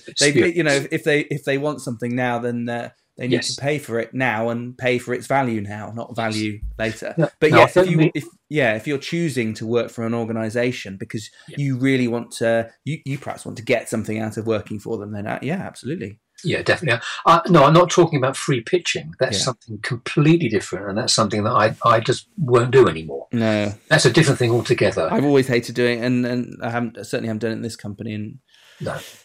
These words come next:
Speaker 2: no.
Speaker 1: No. Um,
Speaker 2: Wouldn't
Speaker 1: but
Speaker 2: recommend
Speaker 1: so,
Speaker 2: it, no.
Speaker 1: um, I, I, I, I think, you know, take the time to think about what you're doing. Be prepared to, you know, be prepared to give away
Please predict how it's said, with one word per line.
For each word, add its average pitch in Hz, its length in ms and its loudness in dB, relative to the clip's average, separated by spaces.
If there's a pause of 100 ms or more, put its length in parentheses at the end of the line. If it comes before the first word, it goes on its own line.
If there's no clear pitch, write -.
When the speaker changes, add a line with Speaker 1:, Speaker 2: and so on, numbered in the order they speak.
(160)
Speaker 2:
no. 98 100 -8
Speaker 1:
No. 113 140 -4 (520)
Um, 123 200 2
Speaker 2:
Wouldn't 117 140 0
Speaker 1:
but 143 60 6 (120)
Speaker 2:
recommend 113 100 -2
Speaker 1:
so, 160 240 6
Speaker 2:
it, 196 80 0 (120)
no. 180 60 2
Speaker 1:
um, 160 220 4
I, 156 140 4 (520)
I, 202 100 6 (180)
I, 220 40 -2 (160)
I - 40 0
think, 208 260 2
you 220 60 0
know, 180 220 8 (180)
take 185 380 4
the 180 100 2
time 160 480 0
to 139 100 0
think - 560 2
about 104 300 -2
what 110 160 -2
you're 104 100 -4
doing. 113 380 2
Be 180 240 6
prepared 147 500 2
to, 135 320 6 (760)
you 247 80 2
know, 240 40 6
be 294 180 6
prepared 220 320 6
to 139 80 6
give 143 180 6
away 107 580 2